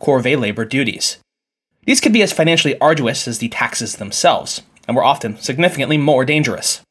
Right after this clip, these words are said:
Kublai had no intention of doing away with conscripted peasant labor. Much the opposite, he, quote,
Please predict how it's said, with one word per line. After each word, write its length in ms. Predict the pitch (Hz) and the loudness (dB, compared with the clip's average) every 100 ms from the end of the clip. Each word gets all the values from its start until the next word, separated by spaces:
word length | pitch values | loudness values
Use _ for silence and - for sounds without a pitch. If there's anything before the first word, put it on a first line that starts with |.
| _ _ _ _ _ - | _ _ _ _ _ 2
Kublai 260 | 285 196 | 4 6
had 140 | 180 156 | 4 2
no 120 | 131 | 2
intention 420 | 123 - 247 160 | 2 2 2 2
of 140 | 160 156 | 2 2
doing 200 | 143 139 | 0 2
away 240 | 131 123 | 2 2
with 200 | 123 123 | 0 -4
conscripted 520 | 135 127 117 113 104 | -6 -4 -4 -6 -8
peasant 280 | - 113 - | -8 -8 -2
labor. 320 | 139 - 78 _ _ _ _ _ _ - | -2 -2 -10 _ _ _ _ _ _ -6
Much 180 | 113 - | -4 2
the 100 | 151 | 2
opposite, 380 | 180 113 104 - - - _ | 2 -2 -6 -8 -20 -20 _
he, 280 | 208 185 | 0 0
quote, 360 | 165 - 185 | 0 2 2